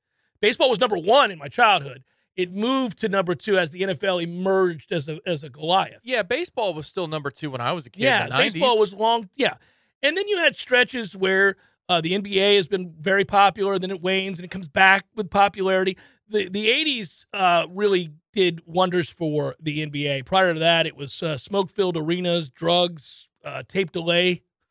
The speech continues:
Speaker 1: You didn't
Speaker 2: Yeah.
Speaker 1: really see much of the N B A. But I love this game campaign was brilliant, and the stars came out,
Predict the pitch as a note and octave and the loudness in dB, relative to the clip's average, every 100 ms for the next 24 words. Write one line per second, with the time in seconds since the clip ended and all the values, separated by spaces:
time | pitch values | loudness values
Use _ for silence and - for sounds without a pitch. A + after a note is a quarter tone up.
0 | _ _ - B3+ A#3+ G#3 G3+ G3 - G#3 | _ _ -8 -4 -4 0 2 0 -2 -10
1 | F#3 D#3 - - _ - E3 F3 E3 E3 | -6 -6 -8 -18 _ -6 -2 -2 0 -2
2 | D3+ - _ _ F#3+ F#3+ F#3+ _ _ - | -2 -6 _ _ 2 4 4 _ _ -2
3 | F#3+ G#3+ G#3 G#3 - G3+ G3+ - F#3+ E3+ | 2 2 0 -4 -6 -8 -8 -8 -8 -6
4 | F3+ F#3 E3+ B2+ E3+ F3+ F3 F3 _ _ | -6 -4 -6 -6 -2 0 0 -4 _ _
5 | _ F3 D3 G3+ F#3 F#3+ - G3 F#3 F3+ | _ -8 -4 0 2 2 -2 -12 -8 -2
6 | F3 E3+ | 0 -2